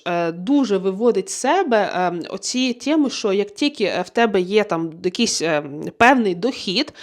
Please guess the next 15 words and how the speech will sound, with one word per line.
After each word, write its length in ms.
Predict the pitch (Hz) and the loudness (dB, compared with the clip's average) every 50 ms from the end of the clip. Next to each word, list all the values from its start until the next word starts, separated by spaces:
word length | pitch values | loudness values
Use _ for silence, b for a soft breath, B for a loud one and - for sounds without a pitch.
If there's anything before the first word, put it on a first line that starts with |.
| B | B
наприклад, 400 | 226 247 247 254 180 - - - | -2 0 2 2 2 2 -2 -8
в 80 | - 170 | -6 -2
Данії 400 | 185 233 302 392 392 349 262 202 | 0 2 2 2 2 2 0 0
є 240 | 170 - 214 254 247 | 0 0 0 0 0
дитячі 500 | 202 - - - 185 214 214 - - 208 | 0 -4 -2 0 0 0 0 0 -4 -4
гроші, 460 | 170 190 185 - - - - 160 135 | -4 -2 -4 -4 -4 -4 -6 -10 -10
дитячі 420 | 143 175 175 - 240 240 - - 208 | -8 -6 0 0 0 0 2 0 0
виплати. 440 | 180 190 180 - - - - - - - B B B B B B B B B B | 2 2 2 2 0 -6 -12 -14 -16 -18 B B B B B B B B B B
Е, 120 | 190 190 | 2 4
зараз 340 | 220 254 269 247 208 - - | 6 6 6 6 4 2 0
не 80 | 220 | -4
спішіть 440 | 214 - - 208 - - 269 254 - | -4 -4 -4 -4 -2 0 0 0 0
там, 260 | - 185 185 180 170 | 0 0 2 2 0
е, 440 | - - 156 156 156 160 151 147 147 | -2 0 0 2 2 4 2 2 0
посміхатися 880 | 147 - 196 185 - 220 185 - 220 214 214 196 175 - - 185 170 165 | 0 0 -2 -2 0 0 2 4 4 4 4 2 0 -2 -2 -2 0 -2